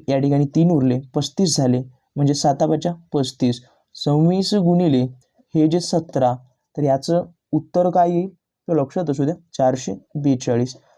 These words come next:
तर चारशे बेचाळीस जी आहे, ती वस्तू जी आहे, ती तुम्हाला किमतीला पडेल, असं त्यांनी सांगितलेलं आहे. तर लक्षात असू द्या,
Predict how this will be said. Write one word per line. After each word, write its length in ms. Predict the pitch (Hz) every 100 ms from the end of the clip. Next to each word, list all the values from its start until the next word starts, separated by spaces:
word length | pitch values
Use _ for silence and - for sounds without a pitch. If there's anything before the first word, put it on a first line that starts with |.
| _ -
तर 100 | 139
चारशे 420 | 143 143 156 202
बेचाळीस 420 | 196 196 202 202
जी 100 | 185
आहे, 140 | 165 190 - _ _ _ _ _ _
ती 240 | 180 208 - _ _ _ _
वस्तू 380 | 151 147 143 -
जी 140 | 170 175
आहे, 220 | 110 127
ती 80 | 123
तुम्हाला 340 | 127 131 151 - _ _ -
किमतीला 420 | 139 127 127 139 - _ _ -
पडेल, 300 | 143 147 123 -
असं 200 | 131 127
त्यांनी 240 | 120 123 185 _ _ -
सांगितलेलं 480 | 117 104 104 104
आहे. 240 | 107 107 117 - _ _ -
तर 40 |
लक्षात 360 | 151 147 190 165
असू 160 | 151
द्या, 120 | 139